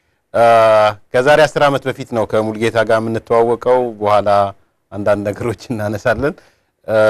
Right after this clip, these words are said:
እውነት ለመናገር ተስፋ ካረኩባቸው ሰዎች፣ እ፣ ተሰዶ ሳየው በድሬዳዋ ተስፋ ከቆረጥኩት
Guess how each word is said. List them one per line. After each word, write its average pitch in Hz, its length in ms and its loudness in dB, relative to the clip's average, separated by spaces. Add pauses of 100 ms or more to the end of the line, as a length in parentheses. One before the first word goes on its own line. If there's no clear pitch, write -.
(1160)
እውነት 143 300 0
ለመናገር 135 560 2 (440)
ተስፋ - 280 -2 (120)
ካረኩባቸው 113 760 -2
ሰዎች፣ 113 360 -2 (920)
እ፣ 104 140 -4 (880)
ተሰዶ 113 540 -2 (420)
ሳየው 107 460 0 (680)
በድሬዳዋ 104 540 -2
ተስፋ - 320 -14
ከቆረጥኩት - 680 -10